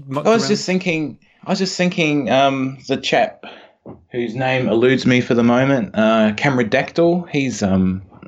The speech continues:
Speaker 1: Ethan.
Speaker 2: very knowledge-, Ethan Moses.
Speaker 1: Yes.
Speaker 2: Ethan Moses. He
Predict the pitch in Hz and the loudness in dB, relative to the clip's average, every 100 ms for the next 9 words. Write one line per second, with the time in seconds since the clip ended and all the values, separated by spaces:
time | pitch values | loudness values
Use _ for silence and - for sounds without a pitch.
0 | - 104 92 113 120 113 107 101 101 104 | -10 -4 0 4 4 4 4 4 4 4
1 | 107 - - _ - - - 226 214 196 | 2 -2 -12 _ -20 -8 0 0 2 0
2 | 127 117 156 175 131 107 - - - 208 | 2 2 4 2 0 -2 -4 -8 -2 0
3 | 214 214 208 202 196 190 - 139 143 147 | 2 2 2 2 0 -4 -6 -2 2 2
4 | 123 113 98 98 - - 135 139 139 139 | 2 0 -2 -4 -12 -10 -4 0 0 0
5 | 135 - | -2 -6